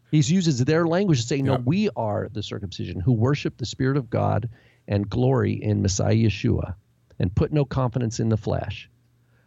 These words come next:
Speaker 1: Okay, so he's, it, it, and then the other example would be in Romans two, where he says, "You who are physically circumcised, if you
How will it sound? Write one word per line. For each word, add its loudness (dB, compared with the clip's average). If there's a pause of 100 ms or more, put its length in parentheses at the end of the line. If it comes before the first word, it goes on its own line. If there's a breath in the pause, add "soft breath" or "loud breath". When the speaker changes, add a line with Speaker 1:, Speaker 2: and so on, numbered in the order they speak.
(220)
Speaker 1:
Okay, -2
so -2
he's, -2 (1700 soft breath)
it, 0 (300)
it, -4 (380)
and 4
then 2
the 4
other 2
example 0
would 0
be 0
in 0
Romans 0
two, -2 (260)
where 0
he 2
says, 0
"You 4
who 2
are 0
physically 0
circumcised, -2
if 0
you 4